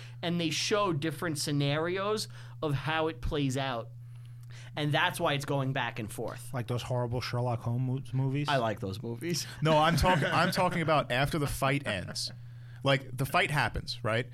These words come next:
Speaker 3: And he has two swords in his hand. He's sitting there kneeling down, and he's just standing there, like, in shock of the fight. And then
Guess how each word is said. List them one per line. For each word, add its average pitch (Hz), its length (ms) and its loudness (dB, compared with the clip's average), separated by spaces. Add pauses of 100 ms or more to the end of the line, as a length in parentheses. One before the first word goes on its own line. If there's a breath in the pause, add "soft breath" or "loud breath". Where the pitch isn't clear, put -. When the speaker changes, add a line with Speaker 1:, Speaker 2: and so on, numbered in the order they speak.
(360 loud breath)
Speaker 3:
And 127 100 0
he 127 60 0
has 123 100 0
two 175 200 -2
swords 151 260 2
in 120 60 0
his 113 100 0
hand. 117 180 2
He's 110 140 0
sitting 143 220 2
there 135 120 2
kneeling 131 400 2
down, 123 300 4
and 101 80 -2
he's 98 80 -2
just 117 220 0
standing 127 460 2
there, 104 380 2
like, 104 160 0
in 113 140 -2
shock 120 460 2
of - 320 -6 (140)
the 113 40 -6
fight. - 300 -2 (920 loud breath)
And 117 140 0
then 165 360 4